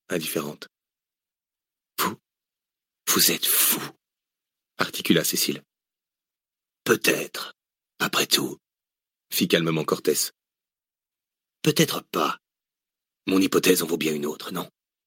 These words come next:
Vous n'allez pas me contredire, docteur Serval. Il n'y a qu'un moyen de la valider ou de l'invalider. Allez sur le terrain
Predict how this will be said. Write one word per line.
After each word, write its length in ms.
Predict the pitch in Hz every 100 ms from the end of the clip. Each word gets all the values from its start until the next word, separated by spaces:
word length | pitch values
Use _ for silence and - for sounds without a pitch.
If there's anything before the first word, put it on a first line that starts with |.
| _ _ _ _ _ -
Vous 80 | 117
n'allez 160 | 107
pas 100 | 110
me 80 | 101
contredire, 520 | 101 101 98 117 117
docteur 280 | 98 - -
Serval. 560 | - - - 71 69 - - - -
Il 120 | 113
n'y 80 | 117
a 20 |
qu'un 160 | - 123
moyen 300 | 117 110 113
de 80 | 92
la 100 | 87
valider 540 | 82 87 73 92 95 -
ou 60 |
de 80 | 98
l'invalider. 680 | 98 117 95 85 76 - 71 - _ _ _ _ _ _ _
Allez 200 | 90 92
sur 160 | - 90
le 80 | 85
terrain 340 | 98 85 90